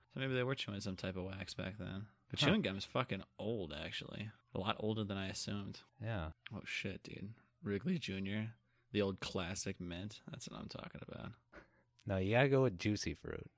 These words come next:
Speaker 2: Come on.
Speaker 1: Oh, I can't. I'm not a fruity gum guy. It just, it's fucking weird. I wonder why that is, why some people really, I feel like there's a,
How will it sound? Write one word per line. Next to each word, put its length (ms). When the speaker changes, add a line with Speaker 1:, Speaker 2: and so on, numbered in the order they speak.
Speaker 2:
Come 100
on. 240
Speaker 1:
Oh, 1000
I 80
can't. 540
I'm 200
not 220
a 40
fruity 960
gum 300
guy. 440
It 120
just, 300
it's 120
fucking 400
weird. 360
I 80
wonder 260
why 320
that 160
is, 220
why 160
some 240
people 240
really, 340
I 100
feel 120
like 80
there's 160
a, 60